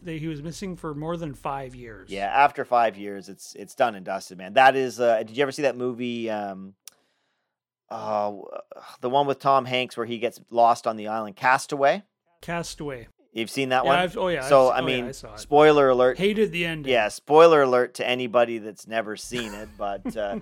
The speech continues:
Speaker 1: <laughs>
Speaker 2: basically he's stuck on this island forever, and, uh, when he comes back, he goes to, like, uh, meet up with his wife, and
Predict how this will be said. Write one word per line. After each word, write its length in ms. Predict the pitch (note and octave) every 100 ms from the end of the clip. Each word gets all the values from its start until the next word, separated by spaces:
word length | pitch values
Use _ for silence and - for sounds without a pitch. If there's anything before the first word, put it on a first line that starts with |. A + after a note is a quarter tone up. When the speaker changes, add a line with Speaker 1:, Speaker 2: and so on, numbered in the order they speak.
| -
Speaker 1:
<laughs> 160 | _ -
Speaker 2:
basically 520 | C#3 C#3+ C#3 B2 B2
he's 180 | A#2+ -
stuck 240 | D#3+ D#3
on 80 | C#3
this 140 | A#2 A#2
island 380 | C3 B2 G#2+
forever, 420 | G2 G#2 G2 G#2 G#2
and, 420 | G2+ G2+ G2 F#2+
uh, 80 | F#2+
when 140 | G#2+
he 60 | A2
comes 320 | D3+ D#3 A2+
back, 400 | C#3 D3 A#2+ A#2
he 120 | A#2+
goes 260 | A2 B2+ A#2+
to, 120 | B2
like, 340 | A2+ A2+ G2+ G#2+
uh, 160 | G#2
meet 220 | G#2 A#2+
up 140 | A#2+ A#2
with 120 | A2
his 200 | G2+ F#2
wife, 460 | G2 A2+ A2 G#2 G#2
and 260 | G#2 G#2